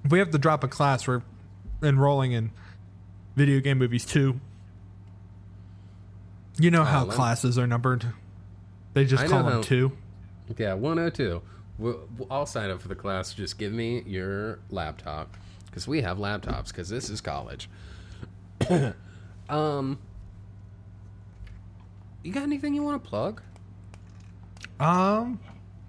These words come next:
Speaker 1: no, we're gonna f-, we're gonna save Christopher Lloyd. We're gonna hopefully not encounter any more, uh, slurs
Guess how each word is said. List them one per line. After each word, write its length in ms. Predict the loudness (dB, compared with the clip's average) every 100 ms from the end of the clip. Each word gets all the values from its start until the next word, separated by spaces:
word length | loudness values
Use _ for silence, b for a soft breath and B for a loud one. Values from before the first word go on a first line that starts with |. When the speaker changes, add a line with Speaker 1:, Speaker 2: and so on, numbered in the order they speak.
| -4
Speaker 1:
no, 320 | 4 4 6 4
we're 120 | 4
gonna 160 | 4
f-, 160 | 2 0
we're 180 | 0 4
gonna 340 | 4 4 4 0
save 380 | 2 4 4
Christopher 500 | 4 2 2 0 2
Lloyd. 420 | 4 4 6 4 0 -12 -8 2
We're 140 | 4
gonna 360 | 6 6 4 0 B B -16 -18 -16 4
hopefully 320 | 4 6 6
not 260 | 8 6 6
encounter 440 | 4 4 4 4
any 160 | 4 4
more, 560 | 4 4 4 2 0 -4
uh, 480 | 0 2 4 2 0 B B B -20 -20 -18 -18 -18 -18 -10
slurs 880 | -6 -4 2 4 6 4 2 0 -8